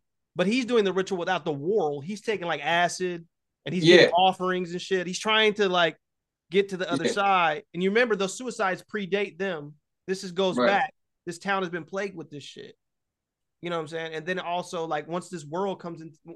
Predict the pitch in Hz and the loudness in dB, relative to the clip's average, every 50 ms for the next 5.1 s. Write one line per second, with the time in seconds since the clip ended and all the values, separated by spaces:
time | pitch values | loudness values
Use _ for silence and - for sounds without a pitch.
0 | - 180 170 - - 175 165 147 151 160 151 - 165 151 147 147 143 143 143 _ | -16 -16 -14 -10 -10 -10 -8 -8 -10 -12 -10 -10 -10 -8 -6 -6 -8 -8 -10 _
1 | _ _ 156 156 151 147 143 143 - _ _ _ _ _ _ _ _ - 143 - | _ _ -10 -8 -8 -8 -8 -12 -14 _ _ _ _ _ _ _ _ -18 -14 -12
2 | 175 175 170 160 143 147 - - 160 151 156 151 151 151 147 147 - - 170 165 | -12 -12 -12 -12 -16 -14 -10 -8 -6 -6 -4 -6 -6 -6 -8 -8 -8 -8 -8 -6
3 | 151 147 143 143 139 147 139 135 139 156 156 156 147 143 - _ _ _ _ _ | -6 -8 -8 -10 -12 -16 -14 -10 -8 -6 -6 -6 -6 -8 -12 _ _ _ _ _
4 | _ _ _ _ - 147 151 147 151 147 139 143 160 175 170 147 143 143 143 139 | _ _ _ _ -10 -8 -8 -8 -10 -12 -12 -10 -10 -10 -10 -10 -10 -10 -10 -12
5 | 135 135 | -12 -14